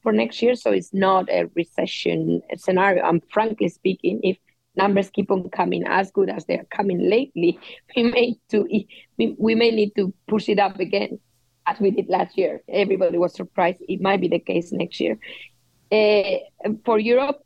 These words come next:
again, one point one percent, so double the growth we have had in twenty twenty-three. Uh, if you look at energy prices, you can figure. I mean, there's no energy problem in Europe at the moment. Prices are basically average sixty,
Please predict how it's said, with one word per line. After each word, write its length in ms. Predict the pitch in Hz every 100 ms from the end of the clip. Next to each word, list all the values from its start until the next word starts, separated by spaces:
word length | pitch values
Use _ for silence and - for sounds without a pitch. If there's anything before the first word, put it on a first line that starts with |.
| -
again, 420 | 202 190 220 240 - _ _ _ _ _ _ _
one 260 | - 208 214
point 200 | 214 196
one 220 | 202 214
percent, 440 | 190 - 220 262
so 160 | - 185
double 480 | 185 196 196 208 208
the 100 | 196
growth 400 | 190 190 208 - _ -
we 140 | 185 185
have 240 | 190 175
had 240 | - 180
in 180 | 180 180
twenty 260 | 180 180 190
twenty-three. 800 | 180 175 180 175 240 262 269 - - - _ _ _ _ -
Uh, 60 | 208
if 260 | 196 214 190
you 60 |
look 180 | 220 220
at 140 | 196 196
energy 320 | 208 202 190
prices, 520 | - 185 190 240 220
you 80 | 190
can 200 | 196 175
figure. 440 | - 247 214 - _ -
I 60 |
mean, 160 | 190 190
there's 180 | 190 185
no 220 | 185 180
energy 760 | 196 233 202 185 180 175 170 -
problem 360 | - 196 175 -
in 180 | 170 170
Europe 240 | 175 - -
at 80 | 175
the 60 |
moment. 400 | 175 190 - -
Prices 420 | - 190 180 180
are 320 | 104 90 92 - - - _ _ -
basically 540 | - 196 202 190 185 175
average 340 | 180 185 180
sixty, 560 | - 202 196 - -